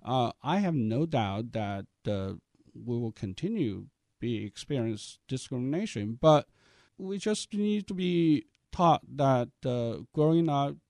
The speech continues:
be strong. Individually,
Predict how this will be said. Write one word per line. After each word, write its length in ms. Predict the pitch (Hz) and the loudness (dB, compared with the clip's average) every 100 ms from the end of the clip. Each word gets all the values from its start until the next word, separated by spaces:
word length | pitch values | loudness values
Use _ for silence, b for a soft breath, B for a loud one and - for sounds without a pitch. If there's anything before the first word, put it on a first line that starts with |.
| - | -12
be 320 | 143 143 135 | -8 -6 -8
strong. 640 | - - 131 151 208 95 - _ | -10 -12 -8 -6 -6 -8 -14 _
Individually, 1040 | 190 247 254 233 247 233 233 233 240 240 | 0 2 2 0 -2 0 0 0 -2 -4